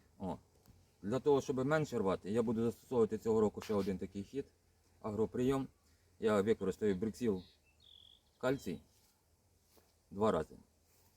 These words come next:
От покроплю, думаю, на... Оброблю його завтра, післязавтра, і потім через десять днів повторю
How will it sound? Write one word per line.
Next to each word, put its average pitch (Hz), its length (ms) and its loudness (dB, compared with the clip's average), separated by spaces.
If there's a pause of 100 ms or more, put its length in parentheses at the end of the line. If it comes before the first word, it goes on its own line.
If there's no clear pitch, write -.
(440)
От 107 240 -2
покроплю, 101 540 0
думаю, 92 360 2
на... - 360 6 (420)
Оброблю - 420 10
його 101 340 6 (960)
завтра, 104 300 -2
післязавтра, 107 560 -2
і 101 60 0
потім 104 320 -2
через 95 400 -4
десять 98 320 -4
днів 139 160 -4
повторю 117 440 -6